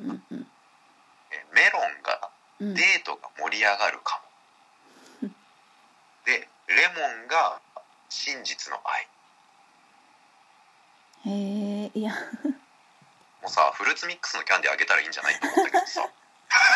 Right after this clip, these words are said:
Speaker 1: っていうか、まずね、まずさ、キャンディーの中にバナナが入ってくるってそうそうないよ。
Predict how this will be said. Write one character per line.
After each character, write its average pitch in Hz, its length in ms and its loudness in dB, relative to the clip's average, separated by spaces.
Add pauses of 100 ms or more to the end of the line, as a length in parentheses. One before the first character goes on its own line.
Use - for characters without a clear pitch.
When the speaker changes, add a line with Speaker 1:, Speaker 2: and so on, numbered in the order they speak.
(520)
Speaker 1:
っ - 120 -2
て 330 100 0
い 330 60 4
う - 40 -8
か、 254 140 2
ま 359 200 6
ず 392 180 0
ね、 214 360 -2 (140)
ま 359 160 2
ず 277 140 4
さ、 220 440 2
キ - 80 2
ャ 415 40 6 (120)
ン 320 40 2
デ 269 60 6
ィ 247 100 4
ー - 20 -4
の 196 100 -6
中 214 300 0
に 196 400 -4
バ 339 160 6
ナ 440 120 0
ナ 277 140 2
が 220 140 -6
入 254 160 4
っ - 20 0
て - 160 -8
く 202 140 -4
る 214 80 -2
っ 202 40 -8
て - 140 -20
そ 294 300 2
う 349 40 4
そ 359 220 0
う 330 60 0
な 294 180 4
い 254 100 2
よ。 - 140 -6